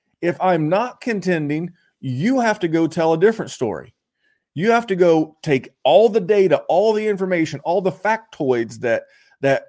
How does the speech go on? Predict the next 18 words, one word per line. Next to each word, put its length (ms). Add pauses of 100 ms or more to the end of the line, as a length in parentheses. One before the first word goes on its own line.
(140)
Big 220
Kev 320
and 80
I 160
just 240
laid 240
out 200
on 180
you 140
and 160
go 160
lay 300
it 80
on 400
one 180
of 100
these 220
other 560